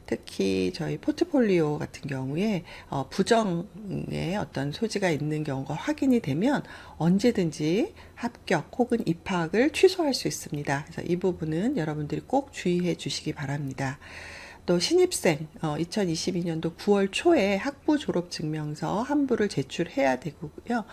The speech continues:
그다음에 학부 졸업 예정자, 팔월에 졸업하시는 분들은 최종 성적을, 어,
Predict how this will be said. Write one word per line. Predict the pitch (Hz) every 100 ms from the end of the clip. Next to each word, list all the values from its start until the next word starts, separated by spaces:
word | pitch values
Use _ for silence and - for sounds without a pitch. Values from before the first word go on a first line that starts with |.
| - - -
그다음에 | - 170 170
학부 | 190 302 - - 269 262 254
졸업 | - 208 208
예정자, | 143 143 151 143 135 131 -
팔월에 | - 247 247 220 202 185
졸업하시는 | - 170 170 160 160 151
분들은 | 139 165 233 226
최종 | - 370 359 320
성적을, | 294 262 190 180 165 151 180 339 - - -
어, | - 147